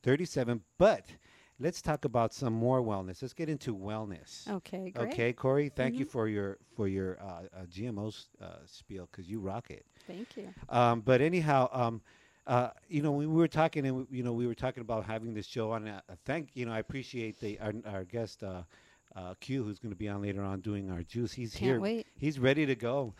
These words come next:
Speaker 2: <laughs>
Speaker 1: Uh, but, uh, uh, we, we talked, you know, how, how do we bring this to our listeners?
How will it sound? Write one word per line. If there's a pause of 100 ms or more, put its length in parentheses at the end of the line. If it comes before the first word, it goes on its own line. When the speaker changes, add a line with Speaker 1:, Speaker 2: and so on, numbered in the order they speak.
(200)
Speaker 2:
<laughs>
Speaker 1:
Uh,
but,
uh, (680)
uh, (260)
we, (180)
we
talked,
you
know,
how,
how
do
we (240)
bring
this
to
our
listeners?